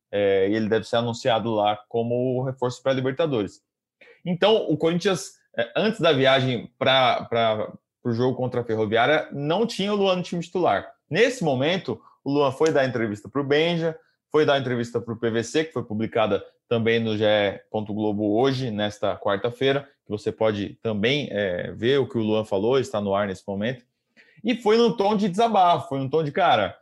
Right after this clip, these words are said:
eu quero jogar, eu quero sequência", o treinador deu sequência pra outros jogadores e não deu pra mim. Ele tava chateado, ele tava incomodado, até por ter visto no jogo anterior o Vitinho ser titular. O Vitinho é um jogador que acabou de chegar no Corinthians, né?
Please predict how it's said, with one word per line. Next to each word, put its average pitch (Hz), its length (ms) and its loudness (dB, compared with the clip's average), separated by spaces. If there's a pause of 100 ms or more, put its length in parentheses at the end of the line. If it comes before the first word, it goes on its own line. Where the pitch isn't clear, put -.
(140)
eu 120 100 -2
quero 123 220 0
jogar, 160 400 2
eu 120 60 -2
quero 110 180 0
sequência", 147 840 -2 (240)
o - 60 -20
treinador 123 560 0
deu 110 480 -2
sequência 120 400 -4
pra 110 120 -2
outros 104 140 -6
jogadores 110 400 -2
e 107 40 -8
não 113 140 -2
deu 110 160 2
pra 147 160 0
mim. 143 300 -4
Ele 127 160 -4
tava 165 240 0
chateado, 110 560 -2
ele 95 100 -4
tava 135 200 0
incomodado, 127 580 0 (300)
até - 260 2
por 226 160 -4
ter 208 160 0
visto 127 300 0
no 120 100 -2
jogo 110 200 0
anterior 107 500 2
o 190 100 0
Vitinho 156 420 -2
ser 165 160 -2
titular. 185 600 2 (320)
O 151 60 -8
Vitinho 143 340 -4
é - 20 -4
um 143 40 -4
jogador 156 260 -2
que 214 80 -8
acabou 190 400 0
de 202 80 -6
chegar 123 260 0
no 107 100 -4
Corinthians, 101 440 -2
né? 120 200 -4